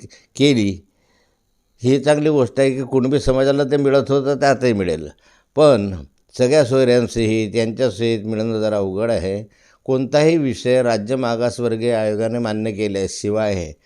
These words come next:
आणि केंद्रीय राज्य मा-, मागास-, केंद्रीय मागासवर्गीय आयोगाने मान्यता दिल्याशिवाय याला कोणत्याही स्वरूपाचं कायदेशीर स्वरूप येत नाही.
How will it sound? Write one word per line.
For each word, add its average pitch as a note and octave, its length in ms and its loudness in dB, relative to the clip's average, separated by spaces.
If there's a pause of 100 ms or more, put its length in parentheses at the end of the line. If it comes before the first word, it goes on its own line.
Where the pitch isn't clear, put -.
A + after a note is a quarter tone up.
(260)
आणि A#2+ 200 -2
केंद्रीय A#2+ 580 -2
राज्य A2+ 340 -2
मा-, G2+ 280 -6
मागास-, G#2 760 -4
केंद्रीय A2 360 0
मागासवर्गीय G#2 600 -4
आयोगाने G2+ 460 -2
मान्यता F#2+ 440 -4
दिल्याशिवाय F#2+ 880 -4 (640)
याला A2+ 360 0
कोणत्याही G#2 680 -4
स्वरूपाचं G2+ 460 -4
कायदेशीर A2 640 -2
स्वरूप G2 380 -2
येत E2+ 180 -4
नाही. C#2+ 280 -10